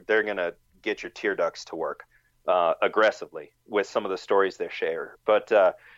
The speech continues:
there was one of the guys who won the Lifetime Achievement Award, which they <laughs> only give out, like,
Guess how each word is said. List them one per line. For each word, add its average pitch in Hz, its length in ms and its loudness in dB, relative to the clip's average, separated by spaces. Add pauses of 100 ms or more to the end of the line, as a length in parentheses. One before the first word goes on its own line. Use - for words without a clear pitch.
(180)
there 107 160 4
was 113 300 4
one 117 220 -2
of 143 80 0
the 139 60 0
guys 117 320 2
who 120 120 -10
won 107 420 -2
the 95 180 0
Lifetime 107 500 -2
Achievement 104 460 -8
Award, 82 380 -2
which - 200 -2
they 101 400 4
<laughs> - 60 -14
only 123 260 0
give - 340 0
out, - 240 6
like, 90 200 0